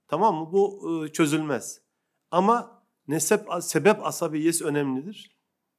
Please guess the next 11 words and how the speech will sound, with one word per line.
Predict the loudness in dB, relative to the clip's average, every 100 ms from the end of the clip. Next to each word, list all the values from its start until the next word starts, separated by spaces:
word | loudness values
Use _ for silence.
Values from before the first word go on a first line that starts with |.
| _
Çok | 0 2
kısa | 0 0 0 -2 -8 _ _ -6
bunu | -2 -2 -4
anlatıp | -4 -4 -4 -8 -12 _
en | -8 -4
azından | -4 -4 -6 -6 -8 _ _
şeyde | -6 -4 -2
anmış | -2 -4 -4
oluruz. | -6 -6 -10 -12 _ _ _ _
Şimdi | -6 -4 2
biliyorsunuz | 6 6 4 -6 -8 -16